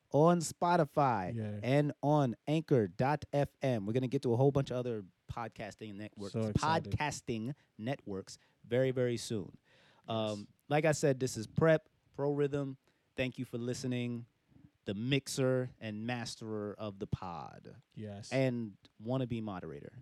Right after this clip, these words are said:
Speaker 2: Yes.
Speaker 1: That is Squid, and he, and he, and he has, and he has an
Speaker 2: Penis.
Speaker 1: attitude because,
Speaker 2: I don't.
Speaker 1: because
Speaker 2: I,
Speaker 1: I,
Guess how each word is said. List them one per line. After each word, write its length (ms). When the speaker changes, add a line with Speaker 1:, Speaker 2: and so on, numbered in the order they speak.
Speaker 2:
Yes. 460
Speaker 1:
That 360
is 160
Squid, 560
and 140
he, 240
and 120
he, 200
and 100
he 80
has, 240
and 80
he 160
has 200
an 80
Speaker 2:
Penis. 120
Speaker 1:
attitude 500
because, 360
Speaker 2:
I 20
don't. 240
Speaker 1:
because 220
Speaker 2:
I, 60
Speaker 1:
I, 20